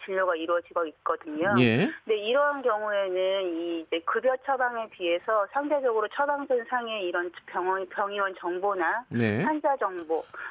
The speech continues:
Speaker 1: 뭐 의약품 사용량 기입이 명확하게 이렇게 되어 있지 않아도
Speaker 2: 예.
Speaker 1: 사실 이게 처벌할 수 있는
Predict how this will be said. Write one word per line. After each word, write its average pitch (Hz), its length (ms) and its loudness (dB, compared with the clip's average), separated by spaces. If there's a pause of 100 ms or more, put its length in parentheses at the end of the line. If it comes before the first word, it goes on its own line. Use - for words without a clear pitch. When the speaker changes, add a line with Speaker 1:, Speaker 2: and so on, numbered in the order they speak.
Speaker 1:
뭐 175 160 2
의약품 214 380 0
사용량 302 520 0
기입이 190 640 -4
명확하게 226 800 0
이렇게 180 180 -4
되어 202 260 -2
있지 - 260 -4
않아도 165 760 0
Speaker 2:
예. 123 300 4 (200)
Speaker 1:
사실 269 520 0
이게 202 320 -2 (680)
처벌할 359 520 2
수 262 80 0
있는 202 680 0